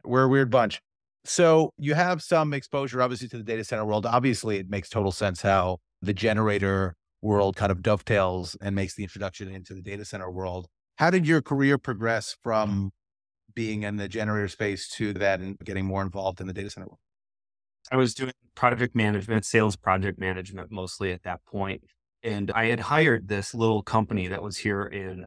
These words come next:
Speaker 2: the Raleigh area. And they were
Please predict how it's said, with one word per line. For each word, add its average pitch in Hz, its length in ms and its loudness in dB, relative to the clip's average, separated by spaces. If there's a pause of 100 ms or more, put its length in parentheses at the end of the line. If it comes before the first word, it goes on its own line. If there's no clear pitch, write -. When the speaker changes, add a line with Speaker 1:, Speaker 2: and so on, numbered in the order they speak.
Speaker 2:
the 113 60 4
Raleigh 98 420 4
area. 87 480 0 (500)
And 110 280 4
they 117 160 6
were 120 360 -2